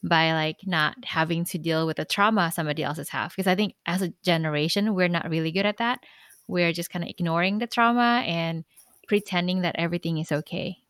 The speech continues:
But I think it is okay to feel the trauma, process it in that moment, so you're actually able to move forward to the next level and acknowledge that, hey,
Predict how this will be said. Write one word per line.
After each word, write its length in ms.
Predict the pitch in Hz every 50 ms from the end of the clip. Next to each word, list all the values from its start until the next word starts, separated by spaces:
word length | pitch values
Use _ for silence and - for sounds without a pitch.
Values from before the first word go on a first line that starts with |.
| -
But 120 | - 180 175
I 140 | 175 170 170
think 340 | - 196 196 196 196 - - _ _ _ _ - - - - _ _ -
it 140 | - 185 185
is 180 | 262 302 -
okay 540 | 220 185 180 - - 170 160 156 151 160 175 -
to 540 | - - 190 175 170 165 165 160 160 160 170 - _ _ _ _ _ _ _ _ _ _ _ _ _ _ _
feel 400 | - - - 208 185 190 196 202
the 100 | 226 226
trauma, 580 | - - 180 156 156 156 151 151 147 151 170 - _
process 500 | - 196 180 175 185 - 190 175 - -
it 80 | 190 185
in 100 | 190 185
that 160 | 180 151 -
moment, 420 | 156 165 175 185 175 160 156 165
so 120 | - - 165
you're 180 | 165 170 170
actually 420 | 151 190 196 - - 202 185 - -
able 300 | 170 180 156 175 170 165
to 180 | - - 185
move 220 | 165 165 165 165 -
forward 540 | - - 185 180 185 175 160 156 151 151 - _ _ _ _ _ _ _ _ _
to 80 | - 185
the 100 | 180 170
next 320 | 156 151 147 - - -
level 340 | 151 156 160 - 104 - 170 -
and 140 | - 208 202
acknowledge 640 | 190 - 190 180 190 247 285 254 208 185 - - -
that, 220 | 170 160 143 -
hey, 320 | - - 196 190 170 -